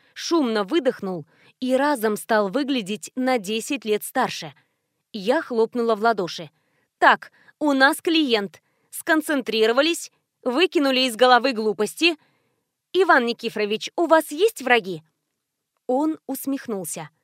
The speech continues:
«Я много лет отрубил в М В Д. А в нашем управлении со дня его создания.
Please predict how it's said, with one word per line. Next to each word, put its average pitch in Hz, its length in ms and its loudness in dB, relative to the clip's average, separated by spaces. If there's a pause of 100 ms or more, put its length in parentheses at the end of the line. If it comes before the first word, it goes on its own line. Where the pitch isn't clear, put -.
(200)
«Я 208 260 0
много 240 400 4
лет 269 240 4
отрубил 214 600 0
в 175 120 -4
М 208 160 -2
В 196 160 -2
Д. 151 280 -8 (600)
А 190 160 2
в 202 60 -2
нашем 262 360 2
управлении 240 720 2
со 220 200 0
дня 262 220 2
его 226 180 4
создания. 165 720 -6